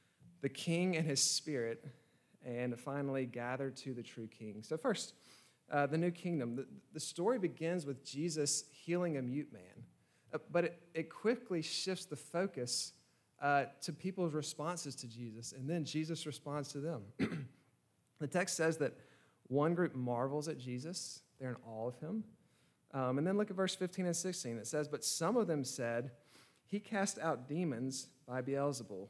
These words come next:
the prince of demons.' And then others, to test him, kept seeking fr-,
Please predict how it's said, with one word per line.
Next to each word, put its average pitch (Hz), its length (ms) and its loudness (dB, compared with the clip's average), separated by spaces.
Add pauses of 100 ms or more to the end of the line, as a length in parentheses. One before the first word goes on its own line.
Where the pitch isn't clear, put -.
(140)
the 113 60 -12
prince 151 360 -6
of 113 120 -8
demons.' 107 520 -6 (240)
And 156 120 0
then 160 220 4
others, 165 440 6
to 147 120 -6
test - 440 0
him, 123 240 -2 (580)
kept - 180 0
seeking 170 460 0
fr-, - 140 -12